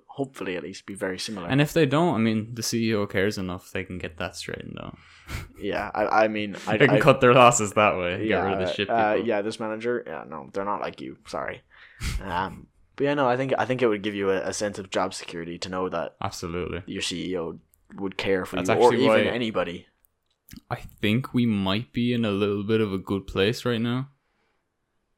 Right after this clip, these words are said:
Speaker 2: because you, your course is what, four years?
Speaker 1: What?
Speaker 2: Is your course going to be four years long?
Speaker 1: Four, four years, yeah. Whichever
Speaker 2: Mine is
Speaker 1: course I
Speaker 2: two,
Speaker 1: get, it's four
Speaker 2: so,
Speaker 1: years.
Speaker 2: like, you get in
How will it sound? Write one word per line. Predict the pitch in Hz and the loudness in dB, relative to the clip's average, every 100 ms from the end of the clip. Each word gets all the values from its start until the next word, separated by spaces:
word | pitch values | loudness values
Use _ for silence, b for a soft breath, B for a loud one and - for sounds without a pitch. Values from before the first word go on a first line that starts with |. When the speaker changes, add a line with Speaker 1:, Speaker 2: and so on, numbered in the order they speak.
| _ | _
Speaker 2:
because | - - 110 95 92 87 - - - _ _ _ _ _ _ _ _ _ | -18 -12 -2 0 0 -2 -8 -12 -14 _ _ _ _ _ _ _ _ _
you, | - - 101 95 | -12 -6 -6 -4
your | 101 104 | -4 -4
course | - 92 - | -2 -2 -2
is | 87 | -8
what, | - - | -8 -8
four | - 87 | -4 -4
years? | 87 - - _ _ _ _ _ _ _ _ _ | -4 -10 -14 _ _ _ _ _ _ _ _ _
Speaker 1:
What? | 117 139 - _ | -4 -4 -6 _
Speaker 2:
Is | 117 110 | -8 -2
your | 104 | -2
course | - 95 95 | 0 -2 0
going | 101 | -4
to | 90 | -4
be | 87 | -4
four | - 87 87 | -4 -4 -4
years | 85 85 | -4 -6
long? | 85 98 | -6 -4
Speaker 1:
Four, | 117 107 | -2 -2
four | - 113 98 | -4 -4 -4
years, | 87 87 101 | -4 -10 -10
yeah. | 98 92 - - _ _ - _ _ | -12 -14 -18 -20 _ _ -20 _ _
Whichever | 113 113 104 | -4 2 2
Speaker 2:
Mine | 98 | 4
is | |
Speaker 1:
course | 117 - | 4 4
I | 113 | 2
Speaker 2:
two, | |
Speaker 1:
get, | 107 101 | 2 2
it's | 98 - | 0 -2
four | 101 | 0
Speaker 2:
so, | 98 | 0
Speaker 1:
years. | 95 | 0
Speaker 2:
like, | 95 - | -2 -4
you | 139 | -8
get | 135 147 | 4 4
in | 151 151 135 - | 4 0 -2 -4